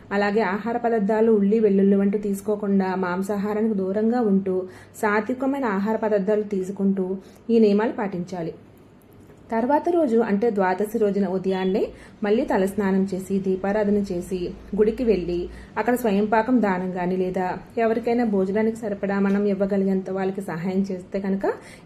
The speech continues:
ఏకాదశి ఫలితం దక్కుతుందని చెప్తారు. లేదంటే మీకు అది కూడా ఓపిక లేదు, ఒక విభూది పండి ఒక రూపాయి ఇచ్చి దానం చేసినా కూడా ఎంతో ఫలితాన్ని ఇస్తుంది. ఆ, సహాయం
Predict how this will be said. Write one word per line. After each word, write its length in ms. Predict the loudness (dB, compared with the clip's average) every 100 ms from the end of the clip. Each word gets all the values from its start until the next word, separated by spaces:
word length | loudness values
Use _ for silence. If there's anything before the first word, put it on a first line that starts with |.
| 2
ఏకాదశి 480 | 2 2 2 2
ఫలితం 360 | 0 0 0 0
దక్కుతుందని 500 | 0 -2 -4 0 0
చెప్తారు. 500 | 0 -4 -4 -6 -6 -12 0
లేదంటే 600 | 2 4 2 2 0 -2 -6 -8 0
మీకు 200 | 2 4
అది 160 | 2
కూడా 240 | 2 2 4
ఓపిక 320 | 2 2 0
లేదు, 120 | 2
ఒక 160 | 2 0
విభూది 400 | -4 -2 -2 -2
పండి 420 | -2 0 -2 -6 -12 -20 -12
ఒక 180 | -8 -4
రూపాయి 360 | -2 -2 -4 -8 -12 -20 -10
ఇచ్చి 200 | -6 -2
దానం 260 | 0 0 0
చేసినా 340 | 0 0 -2
కూడా 140 | -2 0
ఎంతో 280 | 0 0 0
ఫలితాన్ని 420 | -2 -2 -2 -2
ఇస్తుంది. 400 | -2 -6 -4 -6 -12 -20 -20 -20 -20 -20 -20 -12 -2
ఆ, 400 | 0 2 0 -4 -4
సహాయం 320 | -4 -2 -4